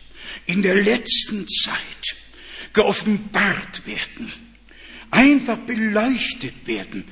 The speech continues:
gesehen werden, es ist ja, äh, vorher nie so gewesen. Und wenn man dann bei Doktor Larkin nachliest, dass er schreibt, im Neuen Testament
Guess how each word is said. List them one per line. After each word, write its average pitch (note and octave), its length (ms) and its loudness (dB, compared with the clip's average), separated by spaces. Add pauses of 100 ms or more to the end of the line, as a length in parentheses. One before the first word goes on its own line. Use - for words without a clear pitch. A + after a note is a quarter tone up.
(160)
gesehen E3 580 -2
werden, A#2+ 400 -4 (840)
es - 80 -6
ist A#3 180 -4
ja, G3 200 -2 (600)
äh, - 180 -4 (200)
vorher D#3+ 380 0
nie D#3+ 240 -4
so D#3 280 -4
gewesen. C#3 720 -8 (560)
Und D3+ 180 -2
wenn G#3+ 180 2
man F#3+ 280 -2
dann G#3+ 640 -2 (380)
bei D#3 120 -2
Doktor F3 380 -4
Larkin B2+ 500 -2
nachliest, F#3+ 840 -6 (380)
dass C3 200 -6
er A#2+ 120 -8
schreibt, - 840 -4 (680)
im C#3+ 240 0
Neuen F3+ 440 -2
Testament F3 1080 -4